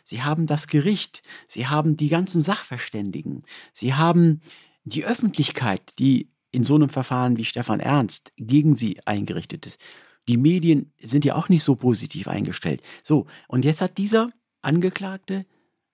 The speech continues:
eine einzige Person, die sich für ihn einsetzen kann. Das ist sein Verteidiger. Wie soll das funktionieren, wenn sogar diese Person dann,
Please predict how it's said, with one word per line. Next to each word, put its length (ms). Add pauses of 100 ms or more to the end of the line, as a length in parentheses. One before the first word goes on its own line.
(340)
eine 480
einzige 400
Person, 640 (340)
die 220
sich 200
für 80
ihn 200
einsetzen 520
kann. 140
Das 140
ist 40
sein 140
Verteidiger. 680 (1600)
Wie 60
soll 180
das 160
funktionieren, 720
wenn 180
sogar 300
diese 300
Person 500 (320)
dann, 380